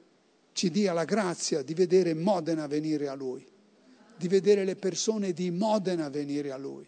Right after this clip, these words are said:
Alleluia. Grazie Signore Gesù. L'unica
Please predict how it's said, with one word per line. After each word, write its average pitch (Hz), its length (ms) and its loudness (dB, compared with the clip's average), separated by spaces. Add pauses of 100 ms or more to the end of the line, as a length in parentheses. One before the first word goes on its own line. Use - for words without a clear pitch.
(760)
Alleluia. 156 760 -4 (840)
Grazie 160 440 -2
Signore 151 480 -2
Gesù. 139 400 -10 (1400)
L'unica 208 720 2